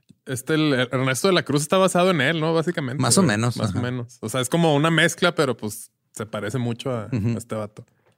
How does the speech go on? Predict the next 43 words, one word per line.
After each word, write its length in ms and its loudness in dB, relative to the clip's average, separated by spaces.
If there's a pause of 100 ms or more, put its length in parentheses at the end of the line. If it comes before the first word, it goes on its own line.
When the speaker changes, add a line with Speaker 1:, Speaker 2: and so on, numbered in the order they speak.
(360)
Speaker 2:
Eh, 300 0
Cien 300 0
años, 720 0
eh, 220 -4
un 800 -8
chingo. 320 2
O 60 0
sea, 140 2
y 60 4
luego 240 4
era, 260 4
era 140 2
muy 180 4
común 300 2
en 140 2
esa 340 0
época 380 -6
que, 340 -6 (580)
eh, 160 -8
pues, 240 -8 (680)
conectabas 560 -4
como 200 -8
la 140 -6
canción 400 -4
con 120 -6
la 120 -6
película 680 -4
Speaker 1:
Ujú. 160 -4
Speaker 2:
y 340 -10 (380)
sacabas 380 -4
una 120 -2
Speaker 1:
Era 40 -12
Speaker 2:
película. 280 -2 (180)
Speaker 1:
como 100 2
el 80 -4
trescientos 260 -2
sesenta 460 0
de, 100 0
Speaker 2:
Simón. 260 0
Speaker 1:
de 40 -4
contenido. 460 -2 (140)
Acá, 260 -10
sí. 120 -14